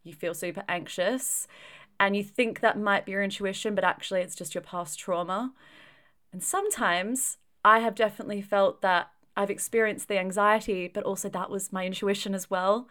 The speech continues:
And I find it really hard sometimes to separate the two and to differentiate fear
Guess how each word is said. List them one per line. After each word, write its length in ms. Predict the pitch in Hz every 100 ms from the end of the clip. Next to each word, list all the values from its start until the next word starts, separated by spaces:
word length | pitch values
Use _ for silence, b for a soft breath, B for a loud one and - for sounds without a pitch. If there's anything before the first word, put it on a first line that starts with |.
| B B B B
And 120 | 202 196
I 120 | 196
find 320 | 196 202 208
it 80 | 214
really 480 | 185 185 190 196 208
hard 420 | - 196 180 175
sometimes 640 | - 196 185 196 180 180
to 140 | - 190
separate 500 | - 175 - 175 -
the 60 |
two 420 | 180 - 180 208 -
and 120 | 180
to 80 | 196
differentiate 880 | 185 - 180 165 - 185 170 170 B B B
fear 560 | - - 180 180 202